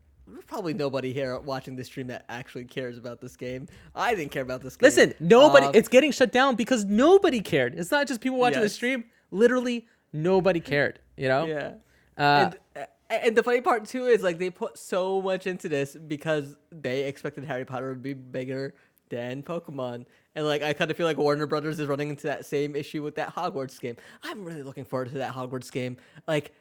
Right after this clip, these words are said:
Speaker 1: I know, I know everything with J K Rowling, but, oh, God, that game looks so good.
Speaker 2: I mean,
Speaker 1: <laughs> Which upsets me.
Speaker 2: we'll
Speaker 1: But
Speaker 2: see. I'm not holding my breath, honestly.
Speaker 1: Yeah.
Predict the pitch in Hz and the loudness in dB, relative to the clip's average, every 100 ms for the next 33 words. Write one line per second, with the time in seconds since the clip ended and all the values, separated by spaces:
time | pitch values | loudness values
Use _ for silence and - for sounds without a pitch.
0 | _ 190 202 190 190 190 175 _ _ _ | _ -2 0 4 4 4 0 _ _ _
1 | - 185 190 175 160 160 160 160 156 160 | -8 -4 -4 0 2 4 4 4 2 -4
2 | _ _ - - _ _ _ 170 160 165 | _ _ -20 -20 _ _ _ -2 0 0
3 | 160 165 160 160 151 147 151 156 _ 185 | -4 -2 -2 0 0 0 0 -6 _ -18
4 | - - - _ - 170 151 - _ - | -18 -20 -20 _ -20 -18 -18 -20 _ -20
5 | - - - - - - - 71 71 - | -20 -20 -20 -20 -20 -20 -18 -18 -16 -18
6 | - - - _ _ _ 135 151 151 135 | -20 -20 -20 _ _ _ -2 0 0 -2
7 | - 170 170 160 - 143 139 147 147 160 | -4 -4 -2 -4 -6 -8 -6 -8 -6 0
8 | 165 208 202 190 139 135 160 185 160 156 | 6 6 8 6 4 4 4 6 4 2
9 | 143 127 123 117 - 127 117 120 127 127 | 2 0 2 2 0 -4 -4 -4 -6 -6
10 | 127 139 | -8 -10